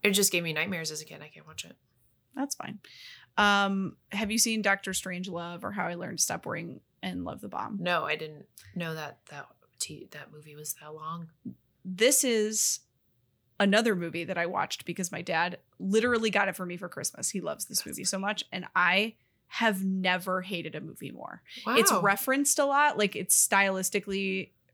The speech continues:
Speaker 2: referenced a lot in other movies.
Speaker 1: Uh-huh.
Speaker 2: And it's a com-, it's meant to be a comedy and very satirical. And, like, I get what they were going for. I, I, maybe it's just, like, too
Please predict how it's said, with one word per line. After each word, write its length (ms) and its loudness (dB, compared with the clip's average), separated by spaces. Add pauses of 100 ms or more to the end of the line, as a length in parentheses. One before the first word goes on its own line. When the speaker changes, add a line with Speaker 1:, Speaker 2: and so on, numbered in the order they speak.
Speaker 2:
referenced 500 2
a 60 0
lot 360 2
in 120 0
other 160 -4
movies. 440 -2
Speaker 1:
Uh-huh. 300 6 (560)
Speaker 2:
And 140 6
it's 120 2
a 40 -4
com-, 380 4
it's 120 -2
meant 200 2
to 40 -6
be 80 2
a 60 6
comedy 600 -4 (340)
and 180 -2
very 260 2
satirical. 840 -4
And, 140 2
like, 200 -2
I 120 6
get 240 2
what 100 -2
they 80 2
were 60 -2
going 240 -10
for. 340 -2
I, 260 2
I, 240 0
maybe 240 -2
it's 140 0
just, 200 0
like, 200 -8
too 340 -6